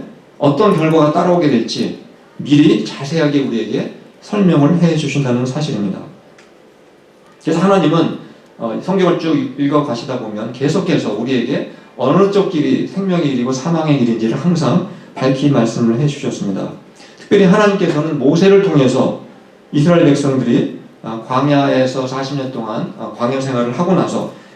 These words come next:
마지막 이제 가나안 땅에 들어가기 직전에 우리에게, 에, 또다시, 어, 경고의 말씀을 해주셨습니다. 아주 중요한 말씀을 해주셨는데,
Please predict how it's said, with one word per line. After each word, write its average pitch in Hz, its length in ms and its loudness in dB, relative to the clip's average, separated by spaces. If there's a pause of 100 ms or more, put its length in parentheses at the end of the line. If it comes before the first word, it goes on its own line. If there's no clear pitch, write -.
(140)
마지막 165 580 0
이제 117 240 -2
가나안 156 320 -2
땅에 151 200 -2
들어가기 139 280 2
직전에 139 680 -4 (340)
우리에게, 135 720 0
에, 104 320 -8
또다시, 147 580 -4
어, 110 180 -10
경고의 135 360 0
말씀을 113 360 -4
해주셨습니다. 107 760 -2 (420)
아주 175 220 2
중요한 170 360 4
말씀을 143 300 2
해주셨는데, 123 720 -4